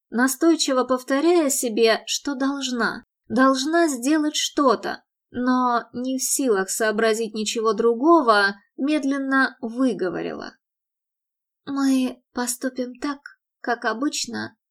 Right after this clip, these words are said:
когда в магазине случается что-то непредвиденное. Попросим коммутатор проверять все звонки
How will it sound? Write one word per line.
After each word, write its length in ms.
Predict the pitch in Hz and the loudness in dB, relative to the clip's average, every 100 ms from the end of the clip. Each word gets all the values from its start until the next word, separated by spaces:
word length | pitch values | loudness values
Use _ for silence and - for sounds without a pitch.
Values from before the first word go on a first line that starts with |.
| _ | _
когда 320 | - 247 262 | -2 0 0
в 40 | |
магазине 800 | 247 247 254 262 269 330 254 226 - | -2 -2 0 2 0 -2 -2 -6 -8
случается 640 | - 262 269 311 285 - | -6 -4 -2 -4 -4 -6
что-то 640 | 262 - 277 269 262 247 - | -8 -6 -8 -4 -4 -4 -6
непредвиденное. 1000 | 254 254 254 254 240 214 190 - - - _ _ _ _ | -4 -2 -2 -2 -2 -4 -6 -12 -16 -18 _ _ _ _
Попросим 600 | - 262 277 262 247 226 208 | -2 0 4 4 4 -2 -2
коммутатор 760 | 220 226 233 320 320 226 208 - _ _ | -2 -4 -2 -2 2 2 0 -6 _ _
проверять 560 | 254 269 277 285 277 - | 0 2 2 0 -2 -6
все 320 | - - 339 330 | -10 -2 2 2
звонки 680 | 285 285 277 - 190 - | 0 -6 -8 -8 -8 -8